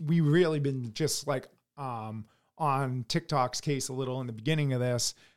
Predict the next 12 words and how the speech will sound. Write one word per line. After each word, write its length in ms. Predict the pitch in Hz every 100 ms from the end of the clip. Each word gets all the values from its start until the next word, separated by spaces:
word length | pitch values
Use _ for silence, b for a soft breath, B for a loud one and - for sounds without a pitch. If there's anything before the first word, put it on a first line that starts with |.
| b -
Um, 500 | 127 117 113 113 113 -
I 100 | 160
know 180 | 165
there's 160 | 156 151
a 60 | 143
lot 240 | 147 147
more 200 | 156 151
you 140 | 139
wanna 240 | 143 143 123
say 300 | - 175 185
about 320 | 165 175 185
it, 180 | 202